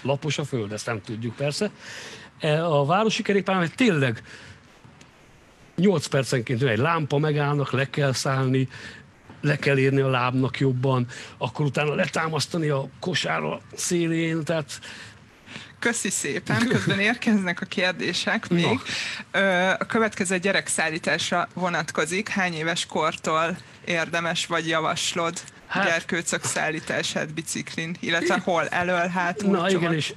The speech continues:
Speaker 1: itt is fontos például az, hogy, hogy mennyire viszed a gyereket. Azért mondjuk egy háromnegyed órát menni vele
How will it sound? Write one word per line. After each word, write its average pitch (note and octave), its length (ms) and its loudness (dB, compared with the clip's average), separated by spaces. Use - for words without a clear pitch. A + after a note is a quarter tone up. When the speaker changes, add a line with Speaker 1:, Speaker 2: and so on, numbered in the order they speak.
Speaker 1:
itt A3+ 300 2
is D3 100 0
fontos D3+ 380 0
például D3 420 2
az, D#3 140 -2
hogy, C#3+ 220 -2
hogy C#3 160 2
mennyire C#3 560 4
viszed D3 200 0
a - 20 4
gyereket. C#3+ 340 2
Azért D#3+ 240 2
mondjuk E3+ 280 0
egy D3 160 0
háromnegyed E3 540 4
órát D#3 280 2
menni D#3+ 280 2
vele C#3+ 420 4